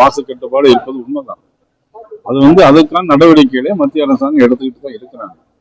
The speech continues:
ஆக ராகுல் காந்தியை பொறுத்த மட்டும் ஏதாவது திடீர் திடீர்னு வருவாரு,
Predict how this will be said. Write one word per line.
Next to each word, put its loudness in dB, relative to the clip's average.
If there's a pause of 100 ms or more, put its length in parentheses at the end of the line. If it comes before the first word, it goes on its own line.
(680)
ஆக -2
ராகுல் 6
காந்தியை 4
பொறுத்த 0
மட்டும் -4 (600)
ஏதாவது 4 (160)
திடீர் 4
திடீர்னு 4
வருவாரு, 4